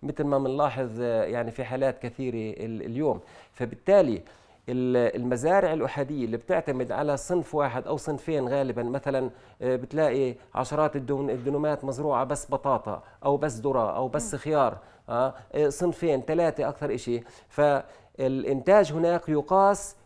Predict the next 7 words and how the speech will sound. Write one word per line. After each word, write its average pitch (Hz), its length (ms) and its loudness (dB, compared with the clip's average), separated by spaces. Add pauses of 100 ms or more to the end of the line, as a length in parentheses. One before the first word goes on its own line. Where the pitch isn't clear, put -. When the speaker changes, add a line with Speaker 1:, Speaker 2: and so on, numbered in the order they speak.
Speaker 1:
بكمية 151 1400 0
المحصول 175 500 2
الواحد 175 500 6 (360)
في 156 340 0
المزرعة 135 640 2 (120)
ال-، 117 220 -4
ال-، 120 260 -4